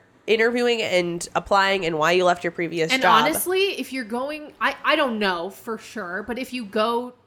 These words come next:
Speaker 2: and interview with a male and you say that that's your answer, I don't know that they're gonna pick you first.
Speaker 1: No.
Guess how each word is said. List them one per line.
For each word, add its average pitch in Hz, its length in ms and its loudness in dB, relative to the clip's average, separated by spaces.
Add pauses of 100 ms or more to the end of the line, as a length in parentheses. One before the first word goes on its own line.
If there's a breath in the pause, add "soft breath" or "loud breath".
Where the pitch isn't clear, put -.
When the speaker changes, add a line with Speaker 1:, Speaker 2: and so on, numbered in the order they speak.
(220)
Speaker 2:
and 247 140 -6
interview 233 400 -4
with 214 200 -4
a 196 80 -2
male 190 640 0
and 214 160 -4
you 208 80 -2
say 208 320 -2
that 226 200 -8
that's 208 280 -2
your 196 140 -6
answer, 294 560 -8 (300 soft breath)
I 233 120 6
don't 339 180 2
know 330 180 0
that 302 200 2
they're 294 140 2
gonna 277 220 -4
pick - 340 2
you 440 100 -6
first. - 500 -10
Speaker 1:
No. 180 320 2